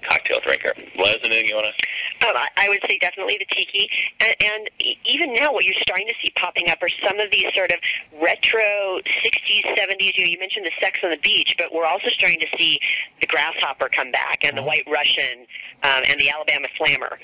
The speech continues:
Speaker 2: but well done with quality <laughs> ingredients and with a little bit of tongue-in-cheekness. As, as David said, you know, they don't wanna take themselves so seriously. Drinking is supposed to be fun.
Speaker 3: Yeah, I think you, you even mentioned in the book the show Mad Men kind of brought back a resurgence of, uh,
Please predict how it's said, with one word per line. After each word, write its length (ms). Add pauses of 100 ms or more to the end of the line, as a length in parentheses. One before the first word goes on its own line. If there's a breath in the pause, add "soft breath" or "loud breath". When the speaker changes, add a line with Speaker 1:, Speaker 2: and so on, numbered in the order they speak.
(240 loud breath)
Speaker 2:
but 120 (280)
well 180
done 380
with 140
quality 480
<laughs> 40
ingredients 640 (160)
and 160
with 160
a 40
little 260
bit 200
of 80
tongue-in-cheekness. 960 (140)
As, 160
as 120 (180)
David 340
said, 160
you 120
know, 120 (160)
they 200
don't 180
wanna 180
take 200
themselves 380
so 60 (140)
seriously. 500
Drinking 300
is 140
supposed 460
to 80
be 200
fun. 100 (960 loud breath)
Speaker 3:
Yeah, 80
I 20
think 160
you, 120
you 240
even 160
mentioned 280
in 60
the 80
book 200
the 80
show 160
Mad 300
Men 280
kind 220
of 100
brought 220
back 300
a 80
resurgence 600
of, 260
uh, 300